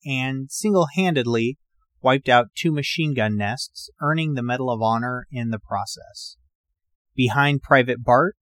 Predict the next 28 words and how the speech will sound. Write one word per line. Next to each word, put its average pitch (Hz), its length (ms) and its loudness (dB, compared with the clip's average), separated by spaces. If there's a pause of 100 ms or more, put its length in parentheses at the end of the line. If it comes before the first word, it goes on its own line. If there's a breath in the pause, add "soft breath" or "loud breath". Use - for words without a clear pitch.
(140)
Sergeant 139 480 0
Younger 131 640 2
and 123 240 -4
the 117 60 -2
rest 120 240 -2
of 113 180 -8
Company 120 380 -4
A 156 280 0
continued 127 680 -4
to 117 80 -6
advance, 107 640 -10
despite 127 540 -4
their 117 180 -6
losses. - 680 -12 (1500)
Nearing 226 360 2
the 160 140 2
important 135 560 -2
town 131 340 -2
of 113 140 -6
Saint 123 320 -4
Etienne, 135 720 -2
Sergeant 143 440 0
Younger 156 440 0
was 127 260 -4
hit 175 220 -2
in 135 140 -4
the 113 100 -4
thigh 117 540 -2